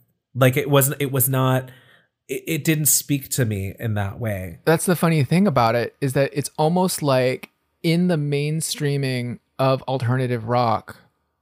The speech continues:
Speaker 2: alternative rock just became mainstream rock again.
Speaker 1: Yeah, yeah,
Speaker 2: It was kind of
Speaker 1: yeah.
Speaker 2: co-opted, and then it grew up into this other thing that was antithetical to everything that alternative rock was originally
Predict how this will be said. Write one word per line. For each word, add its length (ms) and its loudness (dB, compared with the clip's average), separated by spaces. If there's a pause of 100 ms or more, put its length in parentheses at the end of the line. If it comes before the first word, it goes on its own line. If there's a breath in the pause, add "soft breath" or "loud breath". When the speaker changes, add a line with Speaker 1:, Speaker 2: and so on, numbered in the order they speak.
(140)
Speaker 2:
alternative 560 2
rock 320 2
just 220 -4
became 400 -2
mainstream 580 -2
rock 260 -4
again. 360 -14
Speaker 1:
Yeah, 240 -2 (220)
yeah, 260 0
Speaker 2:
It 100 4
was 160 2
kind 180 2
of 80 2
Speaker 1:
yeah. 40 -6
Speaker 2:
co-opted, 640 0
and 200 -4
then 120 -2
it 140 -10
grew 200 -10
up 220 -8
into 180 -4
this 300 -6
other 220 -2
thing 400 -6
that 260 -6 (640 soft breath)
was 180 2
antithetical 600 2
to 180 -4
everything 520 2
that 320 0
alternative 580 -2
rock 180 -2
was 140 -4
originally 600 -6